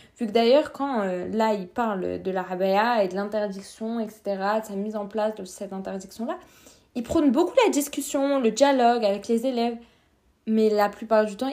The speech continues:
il n'y a pas de dialogue. La réalité, c'est ça, c'est que quand on, on nous reprend sur, euh, nos tenues, il n'y a pas de dialogue. La plupart du temps, moi, parce que moi, je suis quelqu'un qui m'exprime, euh, bien sûr,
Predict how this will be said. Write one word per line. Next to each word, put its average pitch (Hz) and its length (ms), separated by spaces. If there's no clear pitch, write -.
il 214 100
n'y 196 80
a 190 60
pas 226 300
de 208 120
dialogue. 185 380
La 196 100
réalité, 202 420
c'est 220 160
ça, 208 300
c'est - 220
que 196 360
quand 262 300
on, 226 300
on 202 80
nous 190 400
reprend 247 380
sur, 202 220
euh, 190 180
nos 220 200
tenues, 233 400
il 208 100
n'y 202 100
a 190 60
pas 320 200
de 269 120
dialogue. 220 380
La 233 120
plupart 247 280
du 220 140
temps, 349 180
moi, 269 360
parce 226 120
que 220 100
moi, 220 120
je 233 40
suis - 100
quelqu'un 214 260
qui 233 140
m'exprime, 196 720
euh, 185 580
bien 214 260
sûr, 269 300